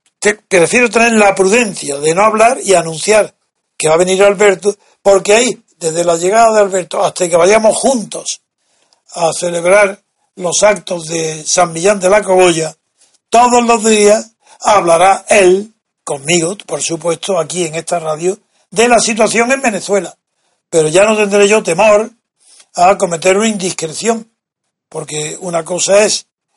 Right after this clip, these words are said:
el conocimiento privado de los asuntos de Venezuela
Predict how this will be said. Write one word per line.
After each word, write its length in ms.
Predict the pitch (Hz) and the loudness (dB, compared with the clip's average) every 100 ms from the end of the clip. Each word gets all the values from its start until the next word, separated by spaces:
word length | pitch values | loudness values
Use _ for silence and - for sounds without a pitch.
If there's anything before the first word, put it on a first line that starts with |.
| - | -4
el 180 | 185 170 | -4 -2
conocimiento 840 | 170 156 156 165 185 180 196 185 | -6 -10 -10 -4 -4 -4 -4 -4
privado 680 | - 190 185 202 208 143 - _ _ _ - | 0 2 4 4 2 0 -14 _ _ _ -8
de 140 | 160 | -2
los 120 | 156 | 0
asuntos 380 | 147 - 190 165 | 0 0 -4 -4
de 60 | 165 | -2
Venezuela 580 | 214 190 185 180 175 | -2 -4 -6 -4 -4